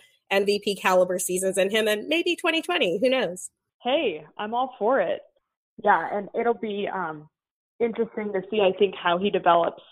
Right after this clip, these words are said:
Speaker 2: pitch framing, because that was something that he challenged himself to this offseason. It's something that a lot of people have criticized him for, and he kinda said, "All right, I'm, I'm gonna step up to the challenge." So I am excited to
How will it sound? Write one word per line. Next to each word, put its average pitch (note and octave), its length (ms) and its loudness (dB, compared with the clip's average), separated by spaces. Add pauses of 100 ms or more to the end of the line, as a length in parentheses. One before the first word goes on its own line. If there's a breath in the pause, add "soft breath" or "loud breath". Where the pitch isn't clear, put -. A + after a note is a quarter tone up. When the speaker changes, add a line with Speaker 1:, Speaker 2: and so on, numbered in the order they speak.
(300)
Speaker 2:
pitch C4 140 4 (100)
framing, E3+ 360 -4
because F3+ 380 2 (100)
that F3 180 6
was G3 180 2
something G3 280 -2
that F#3 160 -4 (220)
he F#3+ 140 -6 (100)
challenged G3 420 0
himself F3 400 0 (100)
to G3+ 140 -6
this F#3+ 180 -4
offseason. E3 600 -4
It's E3 180 -10
something F#3 300 -4
that F3 120 2
a F3 40 0
lot E3+ 180 0
of G3+ 120 -8
people G3+ 360 0
have F#3+ 200 -4
criticized B3 600 0
him B3+ 80 -8 (100)
for, C4 300 6
and A#3 140 2 (500 soft breath)
he G#3+ 120 -12
kinda A3 320 2
said, G#3+ 120 -2
"All G#3 80 4
right, A#3+ 180 4
I'm, E3 100 -4 (140)
I'm F#3+ 120 -8
gonna G3 200 -4
step F3+ 180 2
up F3+ 100 -18
to F#3+ 80 -18
the F3+ 160 -8
challenge." F3+ 400 -2
So A3+ 60 4
I D#4 160 6
am A3+ 160 2
excited F#3 380 2
to F3 60 -10